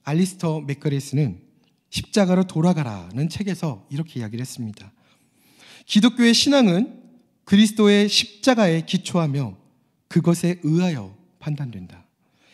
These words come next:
십자가는 기독교 신앙의 기초요, 기준이다.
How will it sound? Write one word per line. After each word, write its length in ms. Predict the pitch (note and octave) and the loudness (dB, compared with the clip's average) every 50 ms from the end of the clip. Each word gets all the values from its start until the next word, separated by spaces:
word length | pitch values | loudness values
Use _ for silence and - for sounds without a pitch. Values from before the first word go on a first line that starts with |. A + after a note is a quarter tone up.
| _ - - - - | _ -20 -20 -16 -14
십자가는 500 | - F#3 C3+ G#3+ G3 F#3+ F#3+ G3 G3 G3 | -12 -2 0 2 4 4 4 4 2 2
기독교 400 | - G3+ F3+ G#3 G3+ - - G#3+ | 0 0 0 0 -2 0 0 0
신앙의 440 | G3+ - - G#3+ G3+ G3 G3 F#3 G3 | 0 2 2 2 2 2 0 -2 -4
기초요, 680 | - - F#3+ - - - G3+ F3+ D3+ D3+ G3 C4+ - - _ _ _ _ _ _ | -6 -8 -6 -6 -2 0 2 2 2 0 -2 -4 -8 -14 _ _ _ _ _ _
기준이다. 600 | - - D#3+ - F3 D#3 B2+ G#2 - F2 E2+ | -8 -6 -6 -4 -4 -4 -4 -6 -10 -16 -20